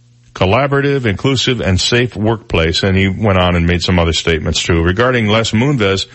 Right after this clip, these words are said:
"A few people at C B S have already attempted to put their thoughts into words," the executive added. He said, "I think Terry Press,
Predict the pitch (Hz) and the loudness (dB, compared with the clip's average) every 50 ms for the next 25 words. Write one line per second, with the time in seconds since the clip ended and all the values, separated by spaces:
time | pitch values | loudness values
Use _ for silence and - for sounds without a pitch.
0 | - - - - - - - - - 147 143 139 143 131 120 113 110 101 - 117 | -18 -20 -20 -20 -10 -8 -6 -2 -2 -2 0 0 0 0 0 0 0 -2 0 0
1 | 113 110 95 101 95 92 92 - 104 92 101 104 101 101 98 98 92 87 87 - | 0 0 2 2 2 2 0 0 -2 0 0 0 0 0 0 0 0 0 0 0
2 | - 98 90 87 95 85 87 85 101 98 - 92 87 90 - 107 101 101 98 - | 0 -2 0 0 -2 -2 -2 -2 -2 -2 0 0 0 0 0 0 0 0 0 -2
3 | - 95 90 87 90 110 147 156 139 107 95 87 85 95 90 82 78 78 85 90 | -2 0 0 0 0 0 0 2 0 0 -2 -2 -2 0 0 0 0 0 0 0
4 | 82 78 - - 78 73 73 73 76 73 73 73 76 78 78 71 85 85 85 - | 0 0 0 -2 -2 -2 0 0 0 0 0 0 0 0 0 0 0 0 0 0
5 | 92 95 95 101 104 95 - - - 110 107 101 92 87 - - 139 139 127 113 | 0 2 2 2 0 -2 -2 -2 -2 0 0 0 -2 -4 -4 -2 0 0 2 0
6 | 113 113 - - - | 0 -2 -4 -6 -6